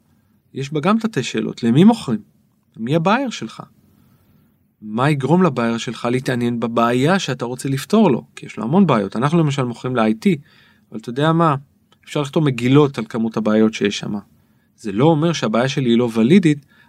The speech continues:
אבל זה גם לא אומר שהבעיה שלי היא ניתנת, אה, אה, זה משהו שרוצים לפתור את זה כבר עכשיו.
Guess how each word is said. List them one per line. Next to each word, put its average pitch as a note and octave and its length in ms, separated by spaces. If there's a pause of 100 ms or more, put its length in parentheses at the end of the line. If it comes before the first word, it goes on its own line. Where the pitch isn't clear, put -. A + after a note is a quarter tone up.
אבל A#2 140
זה A#2+ 100
גם C3 140
לא D3 80
אומר D#3+ 260
שהבעיה C3+ 440
שלי D#3+ 220
היא D#3+ 180
ניתנת, D#3 380 (600)
אה, - 60
אה, B2+ 540
זה C3 100
משהו D3+ 240
שרוצים C#3+ 380
לפתור C3+ 380
את B2+ 60
זה C3 260
כבר B2+ 220
עכשיו. - 320